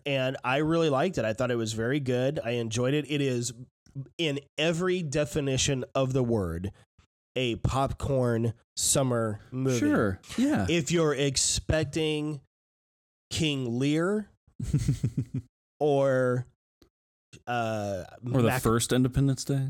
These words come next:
Speaker 1: or Macbeth,
Speaker 2: <laughs>
Speaker 1: then, uh, I'm sorry, good sir, you have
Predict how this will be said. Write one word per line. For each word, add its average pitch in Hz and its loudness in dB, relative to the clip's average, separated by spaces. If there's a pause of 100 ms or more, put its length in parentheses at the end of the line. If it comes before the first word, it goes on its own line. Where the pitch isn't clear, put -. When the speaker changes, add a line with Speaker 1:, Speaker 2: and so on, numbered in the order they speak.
(120)
Speaker 1:
or 143 4
Macbeth, 135 0 (220)
Speaker 2:
<laughs> - -4
Speaker 1:
then, 135 -2
uh, 113 -2 (100)
I'm 120 -2
sorry, 160 2
good 147 -2
sir, 147 2
you 139 2
have 107 0